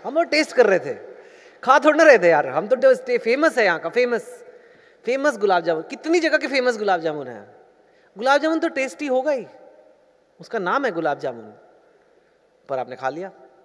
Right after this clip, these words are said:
अगले दिन उठे, पराठे बन गए, खा लिए। फिर आपने कहा, "यार, अब ये मेरी डाइटिंग छूट ही गई है, तो अब मैं खा ही लेता हूँ।"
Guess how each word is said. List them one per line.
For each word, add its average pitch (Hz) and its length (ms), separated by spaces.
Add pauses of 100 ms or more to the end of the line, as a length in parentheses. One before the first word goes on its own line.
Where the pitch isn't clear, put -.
(1300)
अगले 151 260
दिन 156 240 (720)
उठे, 151 380 (880)
पराठे 151 300
बन 147 180
गए, 147 120
खा 143 220
लिए। 135 220 (800)
फिर 180 100
आपने 185 220
कहा, 208 100
"यार, 214 180
अब 208 100
ये 226 80
मेरी 214 180
डाइटिंग 185 380
छूट 208 280
ही 233 40
गई 190 140
है, 202 60
तो 208 100
अब 196 60
मैं 208 120
खा 165 140
ही 170 100
लेता 135 260
हूँ।" 104 120